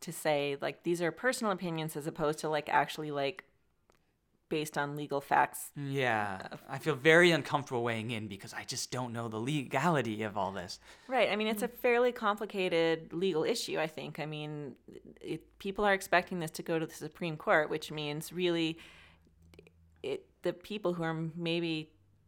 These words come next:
Speaker 1: whose opinions you should really seek
Speaker 2: <laughs>
Speaker 1: out are, you know, look to see what constitutional scholars have to say about this
Speaker 2: Yeah.
Speaker 1: 'cause it's gonna go to that level, I think.
Speaker 2: Yeah.
Speaker 3: Yeah, and I guess just the fact that it's being taken this seriously is,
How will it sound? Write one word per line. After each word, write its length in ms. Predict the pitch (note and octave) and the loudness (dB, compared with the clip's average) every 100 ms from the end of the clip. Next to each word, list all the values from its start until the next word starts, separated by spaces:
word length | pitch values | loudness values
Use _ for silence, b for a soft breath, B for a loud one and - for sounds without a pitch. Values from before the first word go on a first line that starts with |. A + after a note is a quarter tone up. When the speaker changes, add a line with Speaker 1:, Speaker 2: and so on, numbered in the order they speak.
| D3+ | -10
Speaker 1:
whose 120 | D#3 | -6
opinions 500 | D#3+ G3 F#3 F#3 E3 | -4 0 2 2 2
you 60 | D#3+ | -2
should 160 | E3+ D3 | -2 0
really 280 | F#3 E3+ E3 | 4 6 4
seek 260 | C3+ A#2+ | 2 6
Speaker 2:
<laughs> 100 | G#3 | 10
Speaker 1:
out 100 | G3 | 10
are, 320 | F3 F3 E3+ E3+ b b b b - | 10 8 6 2 b b b b -6
you 100 | F#3 | 0
know, 300 | E3+ B2+ - | 0 0 -6
look 240 | F3 G3+ G3+ | -6 -4 -2
to 100 | G3 | -4
see 200 | - G3 | -2 2
what 200 | F3+ - | 2 2
constitutional 600 | F#3 F3 E3+ F3+ E3+ D3+ | -2 -2 -2 -4 -2 -6
scholars 480 | - F#3 F#3+ D#3+ D#3 | 4 8 8 6 2
have 140 | C#3+ | -2
to 60 | C#3+ | -2
say 160 | F3+ F3 | 4 4
about 180 | D3+ | 4
this 120 | G#2+ - | 0 -4
Speaker 2:
Yeah. 40 | |
Speaker 1:
'cause 100 | - | -6
it's 140 | C#3+ - | -6 -2
gonna 180 | F#3 | -2
go 160 | D#3+ C3+ | 0 -2
to 80 | C#3 | 0
that 180 | C#3 - | -2 0
level, 280 | C#3 A#2 | -2 -2
I 80 | B2 | -4
think. 260 | A2 - F#2 | -6 -8 -10
Speaker 2:
Yeah. 40 | - b b b b b b b b _ | -14 b b b b b b b b _
Speaker 3:
Yeah, 360 | A#3 B3+ G3 F3 | 6 10 12 10
and 100 | A#3+ | 6
I 80 | B3 | 8
guess 260 | C4 B3+ F3+ | 8 8 4
just 240 | G#3 - | 4 6
the 80 | G3 | 8
fact 240 | G3+ G3 | 10 10
that 100 | F#3 | 6
it's 100 | E3+ | 4
being 160 | F3+ E3 | 0 -2
taken 380 | - E3 E3+ D#3+ | -2 -2 -2 -2
this 180 | D#3+ | -2
seriously 840 | - - D#3+ E3 F#3 - F3 E3+ F3 - | -2 0 2 2 2 0 2 2 2 0
is, 420 | F3+ E3+ E3+ E3 | 4 6 6 2